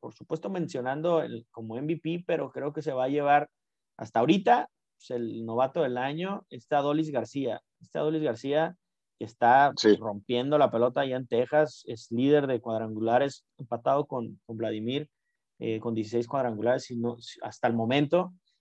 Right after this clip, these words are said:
Speaker 1: Y, pues, yo creo que ahí ese, pues, vuela para candida-, para, para ser novato del año, ¿no?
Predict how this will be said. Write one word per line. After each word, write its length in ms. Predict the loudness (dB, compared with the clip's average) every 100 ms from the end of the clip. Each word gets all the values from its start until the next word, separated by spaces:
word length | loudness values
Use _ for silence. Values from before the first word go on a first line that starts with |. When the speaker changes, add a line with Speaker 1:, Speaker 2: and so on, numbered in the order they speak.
| _
Speaker 1:
Y, 420 | 0 2 0 -4 -12
pues, 140 | -8 -2
yo 160 | -2
creo 220 | -2 -4 0
que 100 | 2
ahí 380 | 4 2 0 -4
ese, 760 | -10 -6 0 2 0 -2 -8 _ _ -16
pues, 200 | -16 -16 -16
vuela 520 | -8 2 6 6 8
para 240 | 6 6
candida-, 380 | 2 2 4 4
para, 380 | 0 -2 -2 -6 -2
para 140 | -2
ser 160 | 0 4
novato 280 | 4 6
del 120 | 4 4
año, 240 | 2 2
¿no? 240 | 2 2